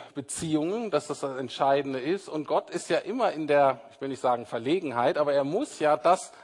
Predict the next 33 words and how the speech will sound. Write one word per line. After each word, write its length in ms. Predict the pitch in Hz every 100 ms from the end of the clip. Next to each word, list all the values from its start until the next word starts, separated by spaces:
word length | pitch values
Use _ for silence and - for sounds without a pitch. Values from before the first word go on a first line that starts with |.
| -
was 220 | 156 -
bei 140 | 151 127
ihm, 420 | 175 214 214 196 _ 160
wie 80 |
es 140 | 175 -
bei 100 | 139
ihm 260 | 143 135 -
ist 240 | 233 311
und 100 | 160 147
was 180 | 147
bei 80 | 143
ihm 160 | 139 143
regal, 480 | 131 143 156 190 -
äh, 100 | 151 147 139
real 580 | 131 131 131 147 180 196
ist 300 | 220 - - - - -
und 120 | 143
was 160 | 156
er 80 | 156
uns 180 | 143 120
weitergeben 720 | 135 185 160 131 135 123 117 -
möchte, 600 | 127 131 131 - 180 220 - - _ _
muss 240 | - 208 -
er 120 | 170
ja 160 | 156 147
immer 260 | 190 233
übersetzen 720 | 165 156 143 143 185 - 175
in 80 | 151
unsere 560 | - 220 226 143 113 101
Welt, 500 | 113 98 95 - - _ _ -
in 120 | 135
unsere 300 | 175 202 147
Kategorien. 840 | - 120 - 107 104 110 110 185